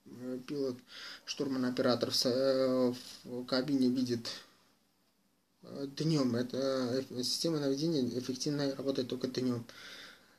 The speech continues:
В режиме реального времени авиабомба передаёт картинку с местности на борт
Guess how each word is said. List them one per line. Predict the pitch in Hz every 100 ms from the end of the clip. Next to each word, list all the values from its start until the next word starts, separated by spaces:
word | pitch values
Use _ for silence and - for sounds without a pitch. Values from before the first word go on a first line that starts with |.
| _ -
В | 143
режиме | 147 147 143 139
реального | 139 135 131
времени | 135 135 131 127 120 110 - 123 110
авиабомба | 131 127 143 135 123
передаёт | - 139 131 123 123 120 - - _ 160 156 -
картинку | - 123 - 131 127 117
с | 117
местности | 127 127 - 117 - 104 113 - _ _ _ 113
на | -
борт | 220 240